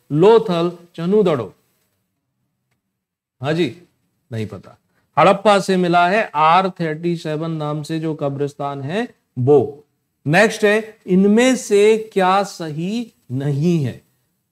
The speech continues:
है ना, नगर दिए हैं और किस नदी के किनारे हैं वो। मोहनजोदड़ो सिंध नदी, रोपड़ हिंडन नदी, हड़प्पा रावी नदी, कालीबंगा घग्गर नदी।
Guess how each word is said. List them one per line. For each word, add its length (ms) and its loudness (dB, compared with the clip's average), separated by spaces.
है 80 -2
ना, 140 2
नगर 360 2
दिए 300 2
हैं 200 0
और 160 0
किस 240 -4
नदी 320 0
के 140 -2
किनारे 380 -6
हैं 180 -6
वो। 260 -2
मोहनजोदड़ो 800 0
सिंध 280 -4
नदी, 340 -4
रोपड़ 380 -4
हिंडन 440 -6
नदी, 320 -2
हड़प्पा 440 2
रावी 320 0
नदी, 340 -4
कालीबंगा 680 -2
घग्गर 380 0
नदी। 380 -2